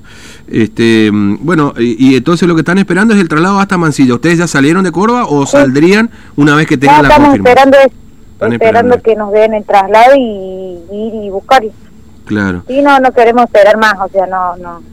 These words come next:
Speaker 2: no queremos esperar más y no queremos,
Speaker 1: Mm.
Speaker 2: porque tiempo no tenemos.
Speaker 1: Claro. ¿Y hablaron con tu papá? ¿Qué les dice, digamos? Él está esperando
Speaker 2: Sí,
Speaker 1: para
Speaker 2: él está
Speaker 1: salir.
Speaker 2: mal, él nos dice que, que coso, que,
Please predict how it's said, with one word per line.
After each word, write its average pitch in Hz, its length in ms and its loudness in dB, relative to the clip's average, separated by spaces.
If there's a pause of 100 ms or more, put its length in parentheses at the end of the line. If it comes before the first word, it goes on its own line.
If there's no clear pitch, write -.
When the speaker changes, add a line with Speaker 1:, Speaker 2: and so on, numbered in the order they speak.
(220)
Speaker 2:
no 190 100 -10
queremos 208 340 0
esperar 175 280 -6
más 185 260 -2
y 233 60 -6
no 214 140 -6
queremos, 185 480 -6 (1160)
Speaker 1:
Mm. 87 280 -12 (160)
Speaker 2:
porque 180 200 -8
tiempo 220 320 0
no 220 120 -4
tenemos. 196 400 -4 (160)
Speaker 1:
Claro. 98 480 -4
¿Y 117 280 0
hablaron 135 320 0
con 175 120 -2
tu 139 80 -2
papá? 175 560 -2
¿Qué 131 100 -4
les 135 140 -2
dice, 101 260 -4
digamos? 85 460 -8
Él 80 160 -10
está 95 460 -8
esperando 92 360 -6
Speaker 2:
Sí, 311 160 -2
Speaker 1:
para 269 140 4
Speaker 2:
él 269 160 2
está 254 140 0
Speaker 1:
salir. 233 120 0
Speaker 2:
mal, 269 300 2 (120)
él 233 140 0
nos 214 120 -6
dice 226 280 -2
que, 190 480 -4
que 190 240 -8
coso, 214 320 0
que, 185 320 -6